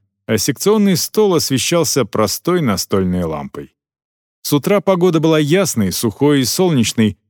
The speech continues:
но после обеда, как всегда, стала непредсказуемой.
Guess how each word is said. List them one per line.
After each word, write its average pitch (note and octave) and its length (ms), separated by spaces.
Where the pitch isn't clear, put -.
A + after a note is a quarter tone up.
но F#3+ 220
после G3 380
обеда, D#3+ 400
как G#2 180
всегда, A#2+ 520
стала A2 360
непредсказуемой. F#2 1000